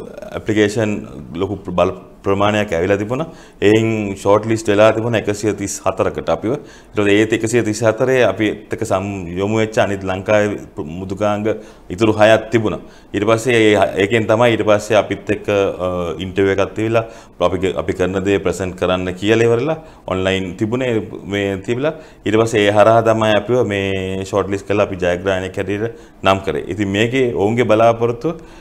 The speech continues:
අපි, අ, කරන සේවාව ඇගීමත් ඒ වගේම මේ වගේ සේවාවන් අනිත් රාජ්‍යයන් වලටත් හඳුන්වා දීම. ඉතින් මේ හරහා අපිට ලොකු මේ ප්‍රවණතාවයක් තියෙනවා, ලොකු, අ, ඇගයීමක් තියෙනවා. තවත්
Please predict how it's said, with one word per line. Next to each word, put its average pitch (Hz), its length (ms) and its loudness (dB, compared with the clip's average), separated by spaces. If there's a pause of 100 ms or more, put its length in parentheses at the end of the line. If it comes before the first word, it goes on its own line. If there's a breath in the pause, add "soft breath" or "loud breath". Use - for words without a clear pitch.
(140)
අපි, 117 360 2
අ, 98 120 4 (520)
කරන 117 240 2 (480)
සේවාව 110 560 4
ඇගීමත් 104 640 0
ඒ 107 100 4
වගේම 110 300 4 (440 loud breath)
මේ 104 140 2
වගේ 127 280 4
සේවාවන් 117 720 6 (220)
අනිත් 113 280 0 (520 soft breath)
රාජ්‍යයන් 110 600 6
වලටත් 120 480 0 (140)
හඳුන්වා 104 480 2
දීම. 85 120 -6
ඉතින් 98 160 -4
මේ 95 160 -2
හරහා 113 360 4
අපිට 107 240 0 (560 loud breath)
ලොකු 101 400 4
මේ 107 420 0 (100)
ප්‍රවණතාවයක් 101 640 0
තියෙනවා, 101 320 -2
ලොකු, 95 340 -2 (180)
අ, 90 540 -2
ඇගයීමක් 110 580 2
තියෙනවා. 110 300 -2 (400 loud breath)
තවත් 101 280 4